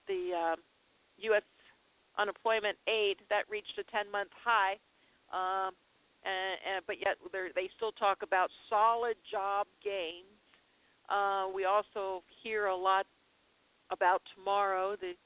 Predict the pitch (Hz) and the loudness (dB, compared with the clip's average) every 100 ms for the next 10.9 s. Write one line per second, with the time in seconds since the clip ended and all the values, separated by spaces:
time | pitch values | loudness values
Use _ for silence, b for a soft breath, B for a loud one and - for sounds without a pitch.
0 | - 208 214 - 254 240 - 226 233 220 | -4 -4 -4 -12 -12 -12 -2 -2 0 0
1 | 214 214 247 - - 202 - 190 208 214 | 2 4 4 0 -10 -14 -8 -2 -2 -2
2 | - 208 196 202 226 220 214 196 196 b | 2 2 2 -2 0 -2 -2 -2 -4 b
3 | b _ - 240 240 - 180 196 170 - | b _ 6 6 4 -8 -12 -12 -16 -4
4 | 180 214 - - 190 208 196 190 220 196 | 4 4 4 0 0 0 0 4 6 6
5 | 185 - - 214 - 208 202 208 202 202 | 2 -6 -2 -2 -2 -6 0 0 0 -8
6 | 170 190 190 185 185 - 226 214 - 180 | -4 -4 -2 -4 -6 -4 0 0 0 2
7 | 180 185 180 180 180 175 b b b - | 2 0 -2 0 -2 -4 b b b 0
8 | 208 185 196 208 220 214 196 185 - 170 | 2 6 6 6 4 2 2 2 -2 0
9 | 185 214 190 175 185 180 175 - 180 180 | 4 4 4 2 -2 -8 -10 -2 0 0
10 | 170 185 180 185 202 185 - 185 175 | -2 -2 -2 0 2 2 2 -6 -10